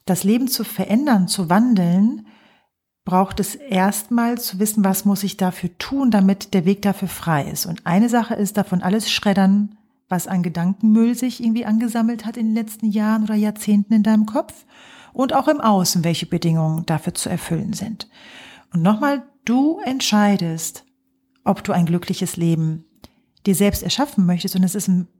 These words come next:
total cooler, kreativer und aktiver Prozess.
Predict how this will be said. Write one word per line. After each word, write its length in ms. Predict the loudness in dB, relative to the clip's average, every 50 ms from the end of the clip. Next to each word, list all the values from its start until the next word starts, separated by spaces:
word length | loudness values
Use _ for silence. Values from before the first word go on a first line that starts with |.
| -20 _ _
total 600 | -4 -4 -4 -6 _ 0 2 2 4 4 2 0
cooler, 540 | -2 -2 0 2 4 4 4 4 4 2 0
kreativer 1040 | -2 -4 -2 0 2 4 4 2 2 0 -2 0 0 0 2 2 2 2 0 -2 0
und 300 | 0 0 0 0 -2 -2
aktiver 480 | -2 -2 -2 -6 -4 -2 -2 0 0 -4
Prozess. 640 | -4 -8 -10 -10 -8 -4 -4 -4 -4 -4 -6 -8